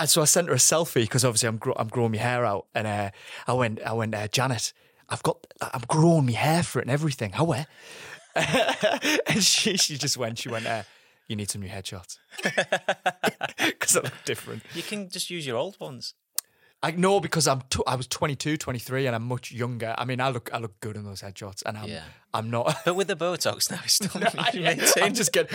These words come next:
Speaker 1: I get a couple of mils in me. I look the same. I look. It's one of those things about an actor, 'cause you've got, like, a, a track of your entire life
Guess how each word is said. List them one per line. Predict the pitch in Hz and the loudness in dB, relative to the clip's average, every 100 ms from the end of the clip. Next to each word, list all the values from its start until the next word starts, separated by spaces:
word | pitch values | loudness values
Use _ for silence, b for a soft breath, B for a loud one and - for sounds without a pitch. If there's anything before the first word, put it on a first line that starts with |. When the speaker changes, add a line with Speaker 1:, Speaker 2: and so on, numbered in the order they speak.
| 226 | -2
Speaker 1:
I | 156 | 0
get | 175 | 2
a | 165 | 2
couple | - 165 | 0 0
of | |
mils | 160 165 180 170 | 4 6 6 4
in | 143 | 2
me. | 135 | 0
I | 131 | 2
look | 131 139 | 2 0
the | - | -2
same. | - 143 127 127 B B | 0 2 0 -2 B B
I | 156 | 2
look. | 208 180 190 | 2 2 -2
It's | 175 | 0
one | 202 | 2
of | |
those | 180 151 | 4 4
things | 185 | 2
about | 170 143 | 0 0
an | |
actor, | 151 165 147 | 0 -2 -6
'cause | 131 127 | -4 -4
you've | 127 | -2
got, | 147 | -2
like, | 135 131 | -2 -2
a, | 117 101 b b b | -4 -6 b b b
a | 120 | -6
track | - - 143 151 - | -2 0 0 0 -4
of | 123 | -6
your | 123 | -4
entire | 117 117 - 123 117 107 | -4 -6 -4 -2 -2 -6
life | 110 120 135 - - | -4 -4 -4 -8 -14